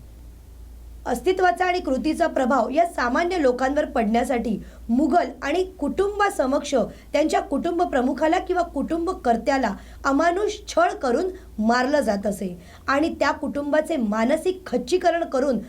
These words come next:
आपल्याविषयीची क्रूरता त्या कुटुंबाच्या पिढ्यानपिढ्या लक्षात राहण्यासाठी आणि आता देखील यांनी हीच मानसिकता वापरली असावी.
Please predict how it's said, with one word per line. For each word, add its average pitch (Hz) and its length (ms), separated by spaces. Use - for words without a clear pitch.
आपल्याविषयीची 349 1080
क्रूरता 269 580
त्या 370 100
कुटुंबाच्या 330 720
पिढ्यानपिढ्या 311 840
लक्षात 247 440
राहण्यासाठी 220 640
आणि 381 160
आता 320 320
देखील 349 360
यांनी 320 260
हीच 392 200
मानसिकता 330 560
वापरली 277 460
असावी. 208 400